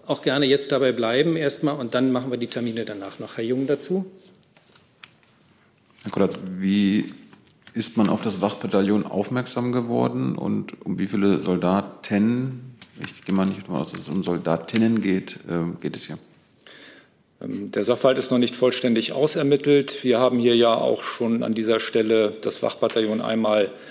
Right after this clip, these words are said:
Speaker 3: als Thema gehabt in, äh, Vorfällen. Auch medial ist es bereits, ähm, seit dem Frühjahr dieses Jahres in Erscheinung getreten.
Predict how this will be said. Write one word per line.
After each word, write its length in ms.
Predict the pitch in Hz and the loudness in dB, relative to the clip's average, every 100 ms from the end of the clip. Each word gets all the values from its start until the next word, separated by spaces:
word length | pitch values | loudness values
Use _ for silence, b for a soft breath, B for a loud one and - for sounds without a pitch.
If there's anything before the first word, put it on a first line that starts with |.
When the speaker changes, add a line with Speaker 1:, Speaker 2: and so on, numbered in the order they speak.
| B - | B -8
Speaker 3:
als 220 | - - | -6 -2
Thema 300 | 117 117 110 | 2 4 4
gehabt 500 | 101 113 - - - | 2 2 0 -2 -4
in, 280 | 120 113 135 | 0 0 -2
äh, 140 | 117 | -8
Vorfällen. 680 | - 120 120 123 117 120 120 | 0 0 2 2 2 2 0
Auch 200 | 120 - | -2 0
medial 600 | 117 107 110 117 123 127 | -2 2 2 4 4 4
ist 220 | 131 - | 0 -2
es 140 | 123 | -4
bereits, 600 | - 104 113 117 - - - | -4 2 4 4 0 -6 -4
ähm, 360 | 123 107 101 | -2 0 -2
seit 200 | 101 104 | -2 -2
dem 100 | 107 | -2
Frühjahr 360 | - 131 127 120 | -6 0 2 4
dieses 320 | 113 113 - | 2 0 2
Jahres 280 | 113 113 107 | 2 2 2
in 100 | 113 | -4
Erscheinung 460 | 110 113 110 110 | -4 -2 -2 -2
getreten. 560 | - - 113 113 113 | -6 -8 -2 0 0